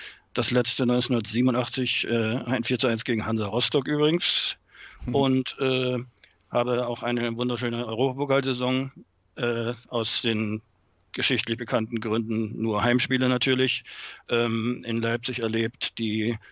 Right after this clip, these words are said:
Speaker 1: im Pa-, Pokal der Pokalsieger neunzehnhundertsiebenundachtzig, äh, im Finale endete mit einem legendären Halbfinalrückspiel, äh, gegen Girondins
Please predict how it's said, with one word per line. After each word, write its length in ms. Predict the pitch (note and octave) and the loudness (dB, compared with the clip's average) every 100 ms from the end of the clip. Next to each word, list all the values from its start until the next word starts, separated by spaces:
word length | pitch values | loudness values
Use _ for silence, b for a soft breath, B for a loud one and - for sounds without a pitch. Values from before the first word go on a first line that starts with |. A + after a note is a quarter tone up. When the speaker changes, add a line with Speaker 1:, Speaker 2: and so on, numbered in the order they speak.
| b b | b b
Speaker 1:
im 140 | A2 A2 | -2 2
Pa-, 180 | A2+ A#2 | 2 2
Pokal 300 | B2 - A#2 | 0 2 2
der 80 | |
Pokalsieger 560 | A2+ A2 A2 B2 B2+ B2 | 0 0 2 2 2 2
neunzehnhundertsiebenundachtzig, 1400 | A#2+ A#2+ A2+ A2 F#2+ F2 A#2 B2+ C3 A#2+ - - B2 - _ - _ - | 0 -2 -2 -2 -4 -4 -2 0 2 0 -2 -2 -2 -6 _ -20 _ -2
äh, 240 | A#2 A#2 | 0 2
im 120 | G#2+ | 0
Finale 520 | A2 A2+ F#2+ G#2 C3 C3+ | -2 -2 0 2 2 2
endete 440 | C#3 C#3+ C#3 C#3+ B B B | 0 0 0 -2 B B B
mit 140 | A#2+ | -4
einem 300 | A2+ A2+ A2+ | -2 -2 -2
legendären 500 | G#2+ A2+ A2+ A2+ A2 | -2 -2 -2 -2 0
Halbfinalrückspiel, 1120 | G#2+ B2 C3 A#2+ A#2 A#2 - - A#2+ A#2 A2+ A#2 - b b b _ | -2 -2 -2 0 0 -2 -2 0 0 2 0 -4 -12 b b b _
äh, 340 | A#2+ A2+ A2 G#2+ | -2 -2 -2 -2
gegen 360 | A2 G#2+ G#2+ | 0 0 0
Girondins 640 | G#2 A#2 A2 A2 G#2+ A2+ | 0 4 4 2 2 0